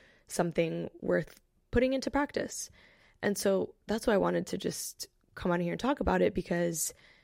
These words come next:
I really hope that for those of you who are not at a point where you feel burnt out or you feel like you have nothing else to give, I hope that you can listen to this and start to implement some things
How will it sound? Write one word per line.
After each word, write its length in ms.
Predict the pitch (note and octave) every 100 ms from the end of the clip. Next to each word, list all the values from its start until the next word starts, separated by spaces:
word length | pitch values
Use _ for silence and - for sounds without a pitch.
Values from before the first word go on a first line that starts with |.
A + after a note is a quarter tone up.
| _ _ _
I 40 | F#3+
really 380 | F#3+ B3 B3 G3+
hope 440 | - F3+ F3 - E3
that 580 | F3 E3+ - - - - _ _ _ _ _
for 160 | - F#3
those 280 | F#3+ F#3
of 120 | F3 E3+
you 180 | F#3 F#3
who 360 | G3 - - - -
are 100 | F3+
not 400 | F3+ F3 F3 - _ -
at 160 | F3
a 60 | E3+
point 420 | - F#3 F3 E3+
where 200 | - F#3
you 140 | F3+ F3
feel 320 | - F3+ F3
burnt 380 | D#3+ F3 E3+ -
out 360 | F3 E3+ - -
or 60 |
you 180 | F3 F3
feel 260 | - F3+ F3
like 160 | E3+
you 100 | F3+
have 180 | E3 D#3+
nothing 300 | E3+ D#3+ E3+
else 200 | E3 D#3
to 100 | -
give, 380 | - F#3 F3 E3 - - - -
I 60 | F3+
hope 240 | F#3+ G3+
that 240 | F#3 - F3+
you 140 | F#3
can 200 | - F#3
listen 280 | F3+ - F#3+
to 100 | F3+
this 240 | E3+ E3
and 160 | - F3
start 240 | - F3+
to 160 | - -
implement 600 | F#3 F#3 F3 F3 E3 -
some 160 | F#3 F3
things 440 | E3+ - E3+ -